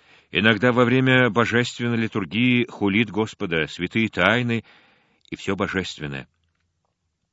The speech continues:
Преподобный Никита Стефат сказал:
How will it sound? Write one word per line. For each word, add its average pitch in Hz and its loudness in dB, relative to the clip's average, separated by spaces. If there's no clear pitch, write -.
Преподобный 127 4
Никита 113 0
Стефат - -4
сказал: 92 -4